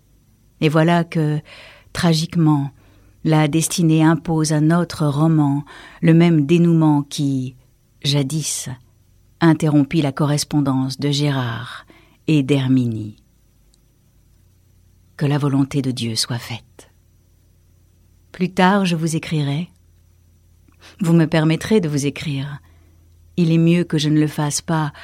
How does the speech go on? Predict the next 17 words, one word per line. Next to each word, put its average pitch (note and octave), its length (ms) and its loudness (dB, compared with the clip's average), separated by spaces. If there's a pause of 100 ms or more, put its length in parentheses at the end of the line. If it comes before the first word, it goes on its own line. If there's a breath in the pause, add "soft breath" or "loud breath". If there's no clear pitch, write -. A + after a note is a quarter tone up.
(180 loud breath)
avant C#3 340 0
quelque C3+ 360 -6
temps. D3 360 -4 (1300)
Vous F3 140 2
dites F#3+ 200 0
juste D#3+ 360 -2
en D#3 100 2
parlant E3 300 0
de D#3+ 80 -2
l'atmosphère D#3+ 920 -2
qui - 120 -6
vous D3 160 -4
soutient, D3+ 640 -2 (420 loud breath)
en D3 120 2
vous D3+ 200 0
exaltant D3+ 680 0
là-bas. B2+ 460 -8